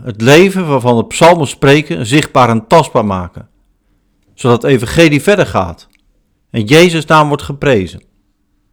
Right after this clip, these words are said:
Het andere dat ik hoorde en dat me aan Psalm honderddrieëndertig en Handelingen twee deed denken, was een reactie uit de buitenlandse kerken.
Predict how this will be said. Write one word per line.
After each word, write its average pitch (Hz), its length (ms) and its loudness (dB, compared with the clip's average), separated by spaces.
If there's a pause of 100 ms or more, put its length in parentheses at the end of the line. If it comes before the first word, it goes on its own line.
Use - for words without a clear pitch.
(4000)
Het - 180 -12
andere 170 340 4
dat 160 180 0
ik 127 80 -4
hoorde 156 340 4
en 135 480 0
dat 135 260 0
me 131 80 2
aan 123 140 2
Psalm 131 240 2
honderddrieëndertig 139 760 2
en 127 60 -4
Handelingen 120 440 0
twee 156 280 4
deed 123 180 0
denken, 139 460 0 (1300)
was 131 220 2
een 127 80 2
reactie 135 340 4
uit 127 80 2
de 117 80 -4
buitenlandse 120 640 0
kerken. 98 460 -8